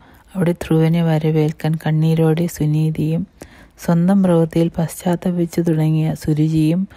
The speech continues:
ഉത്താ-, ഉത്താനപാതനും ഉത്തമനും നിന്നിരുന്നു.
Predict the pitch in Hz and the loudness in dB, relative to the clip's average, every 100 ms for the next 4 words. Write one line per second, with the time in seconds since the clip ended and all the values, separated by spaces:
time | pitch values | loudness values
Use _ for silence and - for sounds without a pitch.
0 | - - - 151 - 156 156 - 160 160 | -20 -14 -6 -4 0 0 0 -4 -8 -6
1 | - 156 156 156 160 156 156 160 190 - | 0 2 2 2 0 0 0 -2 -2 -8
2 | - _ - 147 - 156 156 160 170 147 | -20 _ -8 -6 -2 0 2 2 0 0
3 | 143 143 - | -2 -4 -8